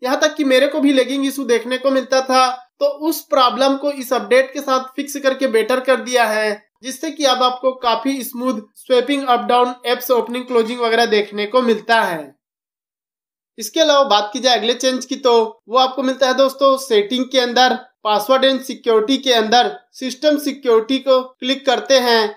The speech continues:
तो यहाँ पर आपको Google Play सिस्टम अपडेट देखने को मिलता है। ये दोस्तों पहले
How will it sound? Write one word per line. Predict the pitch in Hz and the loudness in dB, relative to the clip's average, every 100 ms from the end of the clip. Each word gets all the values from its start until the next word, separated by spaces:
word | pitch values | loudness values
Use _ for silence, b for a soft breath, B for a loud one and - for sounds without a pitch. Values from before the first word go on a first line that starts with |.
| _ | _
तो | 285 | -2
यहाँ | 294 277 | 0 0
पर | 302 277 | 2 0
आपको | 262 285 233 | 2 0 0
Google | 220 247 294 294 | -2 0 0 0
Play | 269 269 | -2 -2
सिस्टम | 277 254 - 262 | -4 -8 -4 -4
अपडेट | 220 196 220 226 190 | -4 -2 0 0 0
देखने | 208 208 208 | -2 0 -2
को | 208 262 | 0 0
मिलता | 233 202 233 214 | -2 0 2 2
है। | 180 139 - | 0 -8 -8
ये | 226 277 | -2 2
दोस्तों | 294 294 302 | 2 0 -4
पहले | 294 240 262 | 0 2 4